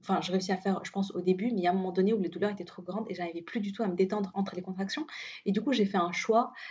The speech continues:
Euh, <laughs> j'ai fait, du coup, un choix. Bon, j'ai pas fait la péri, mais j'ai mis le, le gaz, l'azote, le gaz hilarant. Donc, euh,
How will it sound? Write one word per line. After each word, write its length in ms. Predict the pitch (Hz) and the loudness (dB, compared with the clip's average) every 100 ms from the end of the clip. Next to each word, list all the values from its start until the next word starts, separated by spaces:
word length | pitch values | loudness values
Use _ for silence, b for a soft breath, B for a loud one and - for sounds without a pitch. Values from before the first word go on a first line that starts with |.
| B 208 | B 6
Euh, 260 | 196 190 | 8 8
<laughs> 880 | 233 - 208 - - - - - - | 6 2 -4 -4 -4 -2 -2 -6 4
j'ai 160 | 202 | 4
fait, 240 | 208 254 208 | 6 4 4
du 120 | 196 | 2
coup, 140 | 226 - | -2 -2
un 120 | 185 | -2
choix. 200 | - 170 | -2 -2
Bon, 120 | 165 156 | -2 -6
j'ai 100 | 165 | -2
pas 160 | 180 | 0
fait 100 | 190 | 2
la 80 | 196 | 2
péri, 260 | 226 277 269 | 4 2 2
mais 260 | 220 277 302 B B B - | 2 2 0 B B B -12
j'ai 140 | 202 | -6
mis 160 | 226 220 | -2 4
le, 160 | 185 | 4
le 140 | 175 185 | 4 4
gaz, 360 | 208 202 - | 4 2 -2
l'azote, 380 | 185 190 190 196 | 0 2 2 -2
le 120 | 180 | -2
gaz 260 | 175 202 196 | 4 4 6
hilarant. 340 | 185 160 160 _ b b b b | 4 4 -2 _ b b b b
Donc, 320 | - 185 185 185 | -6 -6 -2 0
euh, 400 | 175 170 165 | 2 2 0